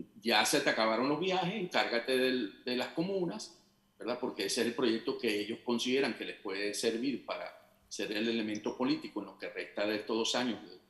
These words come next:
para las elecciones presidenciales de ellos, porque fortalecerse en eso, porque además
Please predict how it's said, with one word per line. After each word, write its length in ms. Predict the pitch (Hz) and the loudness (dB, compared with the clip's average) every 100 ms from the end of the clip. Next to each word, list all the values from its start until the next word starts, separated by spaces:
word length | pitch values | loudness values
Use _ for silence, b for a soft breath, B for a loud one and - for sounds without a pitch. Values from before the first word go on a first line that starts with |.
| _ _ _ | _ _ _
para 200 | 90 92 | -6 -4
las 100 | 92 95 | -4 -6
elecciones 420 | 92 - 98 104 | -6 -6 -6 -6
presidenciales 720 | 107 107 117 113 123 117 123 | -4 -2 -2 0 0 0 0
de 240 | 143 127 | -2 -2
ellos, 160 | - - | -4 -8
porque 300 | 101 - - - _ | -10 -12 -16 -18 _
fortalecerse 760 | 110 104 - - - 92 - 107 | -8 -6 -8 -8 -8 -8 -6 -2
en 100 | 131 | 0
eso, 300 | 120 - 143 | 0 0 -4
porque 200 | - 95 | -6 -6
además 440 | 95 95 95 - | -6 -6 -10 -14